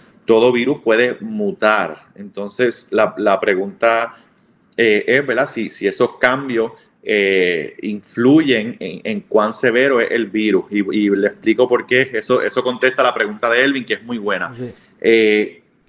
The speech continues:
Speaker 1: en su mayoría, no se ha visto, ¿verdad? Muchos casos de reinfección, ¿verdad? En comparación,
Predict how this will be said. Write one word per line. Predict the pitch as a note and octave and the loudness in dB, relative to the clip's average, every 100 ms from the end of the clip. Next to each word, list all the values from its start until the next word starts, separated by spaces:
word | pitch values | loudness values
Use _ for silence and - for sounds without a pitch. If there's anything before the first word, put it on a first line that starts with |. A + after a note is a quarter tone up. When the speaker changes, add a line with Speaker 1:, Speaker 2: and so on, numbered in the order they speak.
| _ - | _ 0
Speaker 1:
en | C#3+ C#3+ | 0 0
su | - D#3 | -8 -8
mayoría, | D#3 D#3 E3+ D#3 A2+ A#2+ D3+ - _ _ | -4 0 0 -2 0 0 -2 -10 _ _
no | B2+ A#2 A#2 A#2 A#2+ C#3 | -16 -14 -10 -4 0 0
se | - | 2
ha | D3+ | 2
visto, | B2+ B2+ - D3 C3 | 2 -2 -2 0 2
¿verdad? | A2 C3+ - | 2 0 -6
Muchos | A2+ A#2 B2+ B2+ C#3+ | -10 -8 -6 -4 -4
casos | - C3 C3 D#3 A#2+ | 0 0 0 -6 -2
de | A#2+ | -4
reinfección, | A2+ A2 G#2+ G2 - G2 - - A#2+ A#2 G2 F2 | 0 -2 0 -6 -4 -4 -6 -6 0 2 0 -4
¿verdad? | G2+ C3 | -2 -2
En | |
comparación, | C#3 A2+ G2 G#2+ G2 - B2 | -2 -8 -2 0 0 0 -2